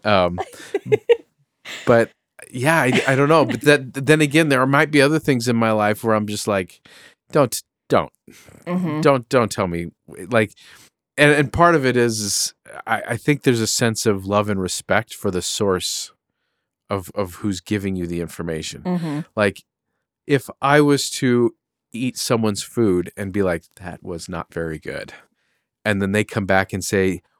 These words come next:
Speaker 1: "When you cook this thing, maybe you ought to try this," I'd be like, <laughs> "Whoa, no,
Speaker 2: <laughs>
Speaker 1: do not go there."
Speaker 2: Yep.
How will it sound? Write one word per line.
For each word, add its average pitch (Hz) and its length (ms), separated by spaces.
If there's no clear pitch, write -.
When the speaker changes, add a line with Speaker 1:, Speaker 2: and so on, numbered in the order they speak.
Speaker 1:
"When 160 160
you 247 120
cook - 300
this 165 320
thing, 98 260
maybe 135 240
you 180 160
ought 160 120
to 143 40
try 131 320
this," 123 320
I'd 107 140
be 110 100
like, 95 260
<laughs> - 440
"Whoa, 139 720
no, 202 520
Speaker 2:
<laughs> - 320
Speaker 1:
do 302 240
not 180 500
go 156 260
there." 107 380
Speaker 2:
Yep. 180 280